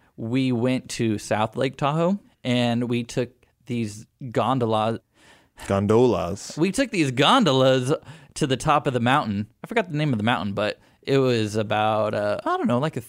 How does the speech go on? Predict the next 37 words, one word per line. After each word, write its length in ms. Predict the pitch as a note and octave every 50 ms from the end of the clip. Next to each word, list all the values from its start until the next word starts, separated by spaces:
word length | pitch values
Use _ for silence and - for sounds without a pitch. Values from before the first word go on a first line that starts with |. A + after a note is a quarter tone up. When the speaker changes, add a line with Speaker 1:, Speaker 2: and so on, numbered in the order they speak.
| - _ _ _ _ _ _ _ _ - - _
Speaker 1:
forty-minute 500 | - C3 C3 C#3 C#3+ C#3+ C#3 C#3 C#3+ A#2+
round 240 | A#2 A2+ A#2 B2 A#2+
trip, 200 | - C3 A#2 -
they 100 | E3+ D#3+
said. 340 | - F3+ F3 F#3 F#3 F3+ -
Speaker 2:
Mm. 440 | - C3 A2+ A2 G2+ F#2+ F2+ F2+ -
Speaker 1:
So 140 | - C#3+ C3
w-, 220 | B2 A#2+ B2 - - -
we 120 | B2+ A#2+
went 180 | A2+ B2 A#2+ A2+
up 120 | G2+ -
halfway, 640 | - C#3 C#3+ D3+ D3 - D#3+ D#3 C#3+ C#3+ C#3+ D3 F3
and 120 | E3+ - A2+
we 80 | A2+
stopped 380 | A2 - - A2+ A2+ A2+ - -
at 280 | - G#2+ A2 G#2 G#2 -
this, 340 | - G#2+ G#2+ G#2+ G#2+ - -
um, 360 | G#2 G#2 G2+ G2+ G2+ G#2+ A2+ _ _ _ _ _ - - _ _ _
this 180 | B2+ B2 - -
observatory 800 | - A#2+ A2+ A2+ A2+ A#2 A#2+ A#2 C#3+ C3+ - C#3+ D3 D3 D#3 D#3 D#3
place 320 | - E3 D#3+ E3 E3 -
that 140 | - B2+ -
you 80 | - A2
could 180 | - C3+ G2+ - -
overlook 460 | C3+ B2+ B2 C#3 C3 B2 C3 C3+ -
and 100 | B2 A#2
see 340 | - - - C3 A#2+ B2 A#2+ - - - - - _ _ -
all 480 | C#3+ C#3+ C#3+ D3 D3 D3 D3 D3+ D3+
of 160 | C#3+ C3 A2+
Lake 260 | A#2+ A#2 A#2+ B2 - -
Tahoe. 500 | - A#2+ G#2 G2+ G2+ G2+ F2+ - - - A2+ - _ _ -
Speaker 2:
Wow. 640 | - G2 F#2+ F#2 F#2+ A2 C#3+ E3 E3+ B2+ F2 D2 - - _ _ _ _ _ - -
Speaker 1:
And 120 | - B2
it 40 | A#2
was 140 | A2+ A#2+ A2+
super 320 | - - A#2 A2 - G#2+ G2
cool 340 | - - G2 F#2+ G2 G2+